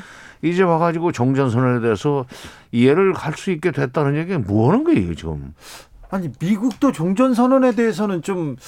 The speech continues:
Speaker 2: 의향이 있었던 거 아닙니까?
Speaker 1: 아, 글쎄, 표현을 그렇게 한다는 것은, 아, 뭐 알겠는데, 종전 선언을 필요로 하는 건 알겠는데 지금 당장 우리가 거기에 적극적으로 동참할, 어,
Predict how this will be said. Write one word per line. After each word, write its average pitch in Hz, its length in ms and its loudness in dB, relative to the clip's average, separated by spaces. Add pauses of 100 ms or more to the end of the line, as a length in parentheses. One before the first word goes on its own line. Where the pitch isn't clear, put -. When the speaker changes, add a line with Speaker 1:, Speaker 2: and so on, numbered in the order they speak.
(220)
Speaker 2:
의향이 208 560 2
있었던 262 380 0
거 320 80 -2
아닙니까? 131 420 -2
Speaker 1:
아, 127 100 0
글쎄, 123 640 2 (680)
표현을 185 300 -2
그렇게 156 280 -4
한다는 143 320 -2
것은, 131 480 -2 (260)
아, 117 140 -6
뭐 131 220 2
알겠는데, 117 760 2 (600)
종전 127 320 4
선언을 139 240 4
필요로 131 320 2
하는 123 100 4
건 139 120 2
알겠는데 117 460 2
지금 147 360 2
당장 123 360 2
우리가 117 240 0
거기에 120 360 2 (380)
적극적으로 120 540 0
동참할, 107 600 0 (600)
어, 76 920 -2